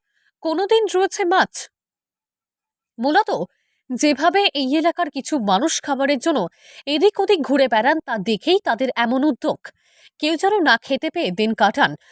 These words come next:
তার জন্যই এমন ব্যবস্থা করা হয়েছে। উদ্যোক্তাদের তরফ থেকে জানানো হয়েছে, এমন ব্যবস্থা তাদের যতদিন পর্যন্ত সামর্থ্য থাকবে, তারা চালিয়ে যাবেন। তবে প্রশ্ন হলো,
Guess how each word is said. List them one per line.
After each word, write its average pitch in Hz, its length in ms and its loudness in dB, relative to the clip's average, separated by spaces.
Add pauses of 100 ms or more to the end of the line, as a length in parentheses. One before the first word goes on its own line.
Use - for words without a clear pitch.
(160)
তার 269 200 4
জন্যই 349 360 2
এমন 277 280 4
ব্যবস্থা 415 380 4
করা 370 220 6
হয়েছে। 349 380 0 (1160)
উদ্যোক্তাদের 320 680 0
তরফ 240 320 0
থেকে 349 200 0
জানানো 277 320 4
হয়েছে, 311 360 2 (380)
এমন 269 320 0
ব্যবস্থা 466 400 4 (100)
তাদের 349 320 -2
যতদিন 277 500 0
পর্যন্ত 240 500 -4
সামর্থ্য 247 480 -2
থাকবে, 277 360 -2
তারা 208 260 0
চালিয়ে 262 400 2
যাবেন। 330 300 2 (460)
তবে 262 180 0
প্রশ্ন - 420 -4
হলো, 269 220 0